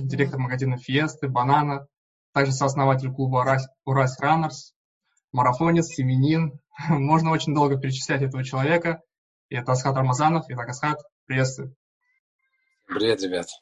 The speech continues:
Speaker 2: Всем привет. Очень спасибо за приглашение. Ну, надеюсь, сегодня, э, не знаю, это интервью или что это, ну, подкаст будет максимально полезным и интересным.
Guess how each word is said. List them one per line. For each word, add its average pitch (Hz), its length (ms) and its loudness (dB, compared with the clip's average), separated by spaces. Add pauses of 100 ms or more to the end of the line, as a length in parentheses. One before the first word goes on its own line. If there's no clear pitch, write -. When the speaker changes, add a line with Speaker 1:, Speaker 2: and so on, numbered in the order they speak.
(340)
Speaker 2:
Всем 87 240 -8
привет. 87 280 -2 (960)
Очень - 440 -14 (120)
спасибо 120 280 0
за 98 120 -2
приглашение. 95 560 2
Ну, 82 480 -10
надеюсь, 98 340 0
сегодня, 92 260 -4 (680)
э, 80 200 -4
не 87 60 -4
знаю, 87 200 0
это 85 140 -8
интервью 101 340 2
или 92 100 2
что 87 200 -2
это, 85 220 -4
ну, 78 560 -8 (180)
подкаст 92 380 0
будет 85 300 -4
максимально 87 680 0 (180)
полезным 90 360 0
и - 40 -12
интересным. 85 460 -6